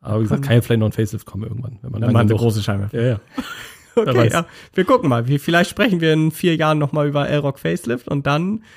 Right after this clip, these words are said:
Speaker 2: vielleicht mit deiner Wunschvorstellung.
Speaker 1: Wer weiß.
Speaker 2: Okay, aber jetzt konzentrieren wir uns erstmal auf den L-Rock, denn der ist ja noch super frisch am Markt.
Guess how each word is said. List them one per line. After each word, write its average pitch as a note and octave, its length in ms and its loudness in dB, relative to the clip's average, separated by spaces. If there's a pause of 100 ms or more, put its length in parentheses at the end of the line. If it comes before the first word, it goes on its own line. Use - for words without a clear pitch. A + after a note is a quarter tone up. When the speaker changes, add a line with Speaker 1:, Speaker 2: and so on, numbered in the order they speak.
(340)
Speaker 2:
vielleicht C#3+ 400 -6
mit E3+ 160 -4
deiner E3+ 500 -2 (220)
Wunschvorstellung. C#3+ 720 -8 (140)
Speaker 1:
Wer A#2 100 -10
weiß. B2+ 260 -10 (800)
Speaker 2:
Okay, D#3+ 300 2
aber B2+ 160 4
jetzt F#3 160 2
konzentrieren G3+ 420 2
wir F#3+ 60 2
uns F3+ 80 0
erstmal F3+ 280 0
auf E3+ 60 -2
den E3 160 -2
L-Rock, G3 360 -2
denn D#3 120 0
der D#3 120 0
ist D#3 100 -4
ja D#3+ 80 -2
noch D3+ 160 -4
super G3 340 -4
frisch - 300 -6
am C3 160 0
Markt. D3+ 400 -4